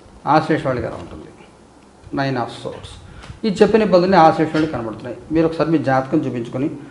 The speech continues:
ఏదైనా పరిహారాలు చేసుకోవాలని చూసుకుని పరిహారాలు చేయించుకోండి. పునర్వసు వాళ్ళకి బాగుంటుంది, గుర్తింపు, గౌరవం వస్తాయి, మర్యాదపూర్వకంగా ఉంటుంది, మీ మాటకు విలువ పెరుగుతుంది, పర్వాలేదు, మీ పర్సనల్ లైఫ్ బాగానే ఉంటుంది.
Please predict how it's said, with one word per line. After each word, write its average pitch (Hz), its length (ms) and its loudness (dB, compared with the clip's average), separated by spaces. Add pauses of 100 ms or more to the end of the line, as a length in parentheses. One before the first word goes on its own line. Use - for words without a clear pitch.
(220)
ఏదైనా 165 160 6
పరిహారాలు 156 500 4
చేసుకోవాలని 127 500 -2
చూసుకుని 170 200 -4
పరిహారాలు 113 500 -4
చేయించుకోండి. - 500 -8 (640)
పునర్వసు 202 280 4
వాళ్ళకి 202 220 4
బాగుంటుంది, 156 680 4
గుర్తింపు, 147 360 0
గౌరవం 139 360 2
వస్తాయి, 131 360 -4
మర్యాదపూర్వకంగా 123 760 -2
ఉంటుంది, 120 340 -4 (420)
మీ 139 60 -2
మాటకు 131 380 2
విలువ 123 260 -2
పెరుగుతుంది, 117 500 -6
పర్వాలేదు, 117 580 0 (340)
మీ 147 120 0
పర్సనల్ 143 380 -2
లైఫ్ 151 200 0
బాగానే 120 240 -4
ఉంటుంది. 107 360 -10